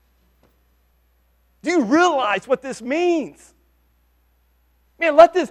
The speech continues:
let this grip your heart. This is one of the most comforting promises in all the Bible. Romans eight twenty-eight is telling us that there is no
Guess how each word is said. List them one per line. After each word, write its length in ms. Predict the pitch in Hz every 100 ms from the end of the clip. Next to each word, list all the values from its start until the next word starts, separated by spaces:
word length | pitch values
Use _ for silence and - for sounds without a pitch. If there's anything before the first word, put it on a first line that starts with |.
| -
let 200 | - 349
this 200 | 349 226
grip 400 | 156 277 359 -
your 160 | 339 202
heart. 680 | - 320 349 339 240 - - _ _ _ _ _ _ _ _ -
This 200 | 370 -
is 140 | 240
one 160 | 285 285
of 80 | 269
the 120 | 247
most 300 | 240 214 -
comforting 880 | - - 302 370 - 262 202 190 208
promises 800 | - 285 320 349 262 - 196
in 80 | 226
all 160 | 226 226
the 80 | 208
Bible. 580 | 247 277 330 302 196 - - 202
Romans 420 | 277 349 320 254
eight 180 | 277 -
twenty-eight 580 | 247 233 226 269 330 - -
is 160 | 226 -
telling 400 | - 269 311 262
us 140 | 220
that 180 | 240 220
there 200 | 302 311
is 160 | 196 - _ -
no 840 | 202 240 277 311 320 233 208